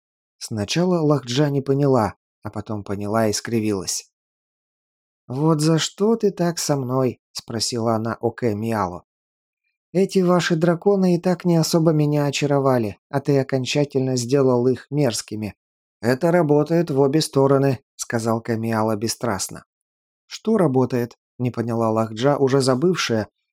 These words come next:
что отдала за эту зоологическую справку.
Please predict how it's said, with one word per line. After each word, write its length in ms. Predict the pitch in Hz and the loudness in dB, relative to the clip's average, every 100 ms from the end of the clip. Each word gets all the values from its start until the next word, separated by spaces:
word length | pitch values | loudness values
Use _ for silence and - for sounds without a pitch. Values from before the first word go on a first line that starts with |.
| - | -20
что 320 | - 170 180 | -6 0 0
отдала 460 | 160 151 147 156 | 2 2 4 4
за 160 | 151 139 | 2 2
эту 340 | 143 151 151 | 2 2 0
зоологическую 880 | 143 139 127 123 120 117 123 - 113 | 2 2 2 0 -4 -4 -6 -6 -8
справку. 580 | - - 101 - - | -8 -8 -8 -8 -16